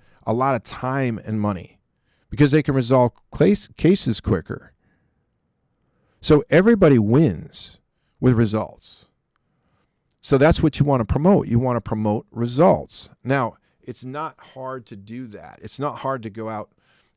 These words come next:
and promote results, even if you're doing injury, uh, talks with attorneys, injury talks with insurers, injury talks with M Ds. That's what you want to be talking about.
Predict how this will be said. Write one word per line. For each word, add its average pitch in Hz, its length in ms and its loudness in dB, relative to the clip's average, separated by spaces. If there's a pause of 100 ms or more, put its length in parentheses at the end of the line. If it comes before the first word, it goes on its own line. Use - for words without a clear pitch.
and 117 160 -10
promote 120 440 -4
results, 110 920 -2 (1080)
even 131 220 -2
if 147 120 -2
you're 135 80 -2
doing 147 300 -2
injury, 143 640 -4 (200)
uh, 104 340 -10
talks 131 460 -6
with 113 160 -10
attorneys, 131 600 -2
injury 170 340 4
talks 117 480 2
with 107 240 0 (160)
insurers, 123 720 4
injury 160 340 2
talks - 560 0
with 117 380 2 (380)
M 127 220 -2
Ds. 127 540 -2 (500)
That's 131 280 -2
what - 140 0
you 143 140 0
want 120 360 -4
to - 120 -4
be 113 140 -6
talking 117 640 -10
about. 64 360 -14